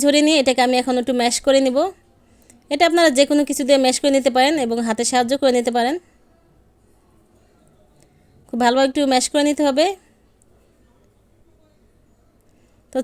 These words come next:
চলুন এবার চলে যাই আমার আচার তৈরিতে। প্রথমে কড়াইতে দিয়ে দিলাম তেল,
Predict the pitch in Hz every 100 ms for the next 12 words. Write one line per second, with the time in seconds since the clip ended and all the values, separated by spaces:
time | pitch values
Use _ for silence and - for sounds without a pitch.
0 | - 277 302 277 254 247 262 254 247 302
1 | 277 214 220 226 233 254 254 262 254 320
2 | 381 _ _ _ _ _ - 226 254 254
3 | 262 254 269 254 247 262 262 - 254